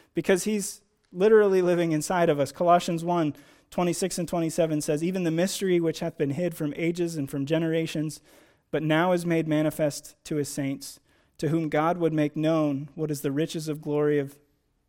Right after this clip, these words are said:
the riches of the glory of this mystery among the Gentiles, which is Christ in you,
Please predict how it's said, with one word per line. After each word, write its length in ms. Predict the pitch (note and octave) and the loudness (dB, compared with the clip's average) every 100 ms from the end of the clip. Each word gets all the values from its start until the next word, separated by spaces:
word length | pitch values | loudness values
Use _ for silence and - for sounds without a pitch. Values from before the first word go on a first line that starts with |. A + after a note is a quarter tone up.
| _ _ | _ _
the 140 | E3+ D3+ | -4 -2
riches 300 | E3 F3+ D#3 | -2 -4 -6
of 100 | D3+ | -6
the 80 | |
glory 320 | D3 D3+ D#3 D#3 | -2 0 2 2
of 80 | |
this 160 | D3 C#3 | -2 -6
mystery 340 | D#3 D3 D#3 | -6 -6 -4
among 260 | C#3+ C#3+ C#3+ | -2 0 -2
the 60 | C#3 | -2
Gentiles, 540 | C#3+ C#3 D3 C#3+ C#3 | -4 -6 -6 -6 -4
which 220 | D3 - | -6 -4
is 260 | D3+ C#3 - | -2 -4 -6
Christ 420 | - E3 E3+ - | -4 -2 -2 -6
in 200 | F3 E3+ | -6 -6
you, 420 | E3 E3+ C3+ C#3 | -4 -4 -4 -6